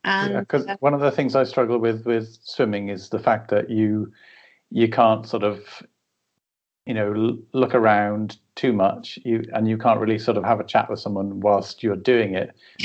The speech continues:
Speaker 2: But it
Speaker 1: <laughs>
Speaker 2: seems like every time I've come to see you at the lake, there's always at least three or four people that I know, and
Speaker 1: Yeah.
Speaker 2: I'm not really in the swimming gang. Um,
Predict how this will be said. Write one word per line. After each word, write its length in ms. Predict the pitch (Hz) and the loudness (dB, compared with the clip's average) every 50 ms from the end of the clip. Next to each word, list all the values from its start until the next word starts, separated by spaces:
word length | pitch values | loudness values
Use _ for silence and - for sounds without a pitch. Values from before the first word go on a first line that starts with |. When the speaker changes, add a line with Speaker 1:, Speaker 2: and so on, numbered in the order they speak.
| 254 | 4
Speaker 2:
But 140 | 120 120 - | 4 4 4
it 180 | 117 113 - - | 4 2 2 2
Speaker 1:
<laughs> 60 | 139 | 2
Speaker 2:
seems 200 | 127 117 113 120 | 2 4 4 4
like 120 | 117 107 | 4 4
every 220 | 123 123 123 120 117 | 4 2 2 0 0
time 220 | - 120 113 113 | 2 0 2 2
I've 160 | 110 107 107 | 0 0 0
come 180 | - 120 113 107 | -2 -2 -2 -2
to 260 | 110 - 107 104 104 | -2 -2 0 0 0
see 200 | 95 - - 117 113 | -2 0 2 2 4
you 140 | 107 101 101 | 4 2 0
at 80 | - - | -2 -2
the 80 | 101 | -2
lake, 320 | 104 104 104 - - - _ - - _ _ | 0 0 -2 -2 -6 -14 _ -20 -20 _ _
there's 160 | - 117 110 127 | -4 0 2 4
always 320 | 123 123 120 123 120 - - - - - _ 123 | 4 6 6 4 2 2 -4 -12 -20 -10 _ -6
at 200 | 120 120 - 139 | -6 -6 -6 -6
least 600 | 135 135 143 147 135 - - - - - - - _ _ _ - | -4 -2 -2 -2 -4 -4 -8 -14 -16 -18 -20 -20 _ _ _ -20
three 240 | - - 139 127 | -6 0 2 2
or 60 | 120 110 | 2 2
four 180 | - 123 107 | 2 -2 0
people 260 | 110 123 123 123 117 117 | 2 2 2 4 4 4
that 100 | 117 - 120 | 6 6 6
I 200 | 123 131 131 120 | 4 4 4 2
know, 340 | 104 92 95 98 104 92 - - _ _ _ _ _ _ _ _ _ _ _ _ _ | 0 0 0 -2 -2 -4 -8 -12 _ _ _ _ _ _ _ _ _ _ _ _ _
and 100 | - 110 110 | 0 2 4
Speaker 1:
Yeah. 120 | 110 107 | 4 2
Speaker 2:
I'm 80 | 113 113 | 2 2
not 140 | 113 117 - | 0 0 2
really 500 | 110 110 110 110 110 107 107 110 117 117 | 4 4 4 4 4 4 4 2 2 2
in 200 | 120 117 110 107 | 0 2 2 2
the 80 | 107 95 | 0 0
swimming 320 | - - 120 113 110 104 | 0 2 2 2 2 2
gang. 360 | 104 98 92 92 98 110 113 - _ _ - - _ _ _ | 2 2 2 2 0 -4 -6 -8 _ _ -20 -20 _ _ _
Um, 520 | - 113 110 107 107 104 107 107 107 110 | 0 2 4 4 4 4 2 2 0 0